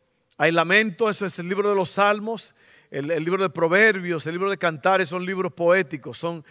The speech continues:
son cosas que pasan en el corazón del hombre, eh, ansiedades, tristezas, victorias, lágrimas, lloro, risa, tantas cosas.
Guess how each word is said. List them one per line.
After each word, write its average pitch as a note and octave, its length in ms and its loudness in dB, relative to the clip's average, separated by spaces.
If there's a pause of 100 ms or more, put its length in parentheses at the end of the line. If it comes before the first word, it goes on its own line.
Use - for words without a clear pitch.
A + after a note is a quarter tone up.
(220)
son G3 300 -6
cosas G#3 440 -2
que F3+ 140 -6
pasan F#3 400 0
en F3 80 -4
el D#3+ 80 -6
corazón E3 540 -4
del E3 140 -2
hombre, C#3+ 500 -6 (340)
eh, C#3+ 260 2
ansiedades, D#3 840 2
tristezas, D3 680 -4
victorias, C#3+ 720 -4
lágrimas, D3+ 680 -2 (440)
lloro, D#3+ 480 0
risa, D#3+ 480 -4
tantas F3 340 -2
cosas. D3 500 -6